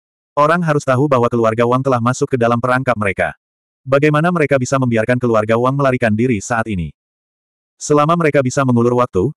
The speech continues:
dua jam, paling lama dua jam, orang-orang dari kota Sun akan bergegas untuk memperkuat mereka. Pada saat itu, keluarga Wang tidak punya tempat untuk mundur." Memikirkan hal ini, pria dari paviliun pembantaian naga berlari keluar.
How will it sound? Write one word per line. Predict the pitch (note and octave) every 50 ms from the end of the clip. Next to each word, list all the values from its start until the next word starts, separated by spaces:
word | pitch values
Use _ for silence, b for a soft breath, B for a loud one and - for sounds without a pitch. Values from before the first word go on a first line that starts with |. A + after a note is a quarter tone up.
| _ _ C#3
dua | C3+ C#3 C#3 C3+
jam, | B2 A2+ A2 G#2 G#2+ C3+ E3 - _ _ - -
paling | C3+ D3 D#3
lama | D#3 C#3+ C3+ C3 B2
dua | B2 C3 C3+ C3
jam, | A#2+ B2+ A2+ G#2 G2+ A2+ _ _ - -
orang-orang | B2 A#2+ A#2 A#2 A#2+ B2 C3+ C#3+
dari | C#3 A#2 G#2+
kota | G#2+ - A#2 - B2 A#2+ -
Sun | - C3 A#2+
akan | A#2+ B2+ C3+ A#2+ A#2
bergegas | A#2 A2+ A2 G#2+ A2+ A2+ - B2+
untuk | C3+ C#3 C3+
memperkuat | C3+ C3 C3 B2+ A#2 - C3 C3 G#2+
mereka. | - G2+ F#2+ F2 E2+ F2 D2+ C#2+ _ _ _ _ _ _ _ _ _ _
Pada | - D3 D3 D#3 E3
saat | - D#3+ D3 C3+ C3+
itu, | - A#2 B2+ E3 F#3 - _ _ -
keluarga | C#3+ C#3 C#3+ C#3 C#3 C3 C#3
Wang | C3 C3 C3+ C3+
tidak | C#3 C3 B2 A#2+
punya | B2+ B2+ B2+ A#2+
tempat | - C#3+ D3+ D3 B2+ A#2 -
untuk | A2+ A2+ A2+ A2 G#2
mundur." | G#2 F#2+ F2+ E2 D#2 D2+ - _ _ _ _ _ _ _ _ _ _
Memikirkan | - C#3 C#3+ D3 D#3 - E3 D#3+ D#3+ E3 E3
hal | D#3 D3+ C#3+ C3+
ini, | B2+ G#2+ G2+ C3+ F#3 - _ _ -
pria | C#3+ D3 D3 D3+ D#3+
dari | D3 C#3+ C3
paviliun | B2 A#2 A#2+ B2 A#2+ A#2+ B2+
pembantaian | B2+ B2 A2+ A2 A2 A2+ A2+ G#2+ G#2
naga | G#2+ A2+ A#2 A#2 A#2+
berlari | A2 A2+ A2+ A2 A#2 B2 A#2+ -
keluar. | G#2 F#2+ F2+ E2 D#2+ D2